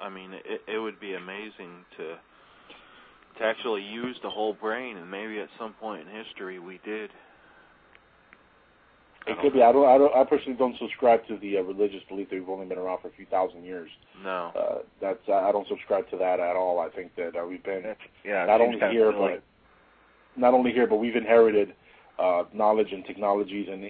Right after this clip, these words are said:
Speaker 2: and even history from other, other civilizations in another world.
Speaker 1: Yeah.
Speaker 2: Maybe Mars, maybe, uh, Nibiru. Maybe that, that story's real. What are your feelings on Nibiru? Speaking of, of that,
Speaker 1: Um, I don't know. I think it's a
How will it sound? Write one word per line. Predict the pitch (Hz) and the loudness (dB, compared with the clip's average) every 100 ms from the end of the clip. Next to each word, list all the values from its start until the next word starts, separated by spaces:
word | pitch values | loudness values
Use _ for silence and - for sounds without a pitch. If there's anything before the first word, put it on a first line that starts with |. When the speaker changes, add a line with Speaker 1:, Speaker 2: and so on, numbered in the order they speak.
| 107 | -12
Speaker 2:
and | 98 | -10
even | 104 101 | -8 -8
history | 101 101 - 92 | -8 -10 -10 -12
from | 95 | -6
other, | 95 95 92 87 80 - - | -4 -4 -4 -6 -10 -14 -8
other | 110 95 - | -4 -4 -4
civilizations | 101 92 95 95 95 90 | -6 -4 -8 -10 -12 -14
in | |
another | 87 87 85 | -12 -8 -8
world. | 87 95 90 80 _ - - | -4 -2 -2 -4 _ -20 -18
Speaker 1:
Yeah. | 90 87 | -12 -8
Speaker 2:
Maybe | 95 92 | -6 -6
Mars, | 90 90 92 95 90 90 | -2 0 2 0 -2 -6
maybe, | 92 90 90 92 | -8 -8 -10 -4
uh, | 87 82 | -2 -2
Nibiru. | 85 87 87 87 92 95 _ | -6 -10 -8 -8 -8 -10 _
Maybe | 87 82 | -16 -12
that, | 85 87 - | -8 -8 -8
that | 87 - | -10 -10
story's | - 90 85 - | -8 -8 -10 -12
real. | 90 90 90 _ - - | -8 -6 -8 _ -20 2
What | 160 | 2
are | |
your | 196 | 2
feelings | - 180 151 120 | 2 0 2 0
on | |
Nibiru? | 110 98 113 90 - | 0 -2 -2 -4 -8
Speaking | 90 87 | -16 -10
of, | 87 90 | -8 -6
of | 87 82 | -8 -8
that, | 82 - _ _ _ _ _ _ _ _ _ _ _ _ - | -8 -10 _ _ _ _ _ _ _ _ _ _ _ _ -6
Speaker 1:
Um, | 143 180 180 151 _ _ _ _ - | -4 -4 -6 -14 _ _ _ _ -10
I | 135 | -6
don't | 202 | -4
know. | |
I | 131 101 - | -2 -2 -2
think | 185 | -8
it's | 185 | -10
a | 156 | -14